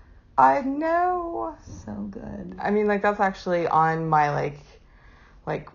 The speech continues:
Speaker 1: would-be list is, like, can he tango? Does he even want to tango? Does he even have any understanding of how important tango is?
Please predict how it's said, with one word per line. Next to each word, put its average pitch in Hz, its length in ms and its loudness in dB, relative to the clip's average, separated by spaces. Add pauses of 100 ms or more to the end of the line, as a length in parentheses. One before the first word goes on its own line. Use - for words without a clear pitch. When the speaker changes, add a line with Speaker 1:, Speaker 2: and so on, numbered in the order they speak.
(180)
Speaker 1:
would-be 165 420 0
list 156 320 -2
is, 160 140 -6
like, 151 260 -2 (1160)
can 180 240 -2
he 170 140 -4
tango? - 680 -6
Does 175 140 -4
he 202 100 0
even 180 260 0
want 143 340 -2
to 147 100 -8
tango? - 480 -10
Does 165 120 -8
he 190 120 -2
even 202 160 -2
have 175 280 -2
any 156 200 -2
understanding - 760 -8
of - 100 -10
how - 200 -4
important 78 460 -6
tango 71 480 -6
is? - 340 -6